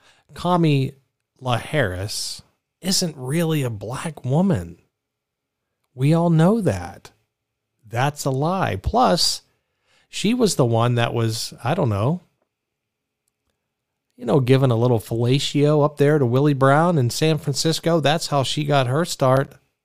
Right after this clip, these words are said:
Is she really a role model? Probably not. See, it doesn't matter what color a person's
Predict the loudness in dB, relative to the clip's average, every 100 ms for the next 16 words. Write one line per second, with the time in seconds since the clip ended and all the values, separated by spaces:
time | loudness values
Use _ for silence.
0 | _ _ _ _ _ _ _ _ _ _
1 | _ _ _ _ _ _ _ _ _ -4
2 | -4 -4 -2 0 2 4 4 4 4 4
3 | 4 4 2 2 0 -2 -6 -4 -2 0
4 | 0 -2 -4 -8 -12 -14 -18 _ _ _
5 | _ _ _ _ _ _ _ _ _ _
6 | _ _ _ _ _ _ -6 -2 0 -2
7 | -2 -2 0 2 2 0 -4 -6 _ -20
8 | -12 -4 -2 -2 -6 -8 -10 -8 -6 -4
9 | -2 -4 -6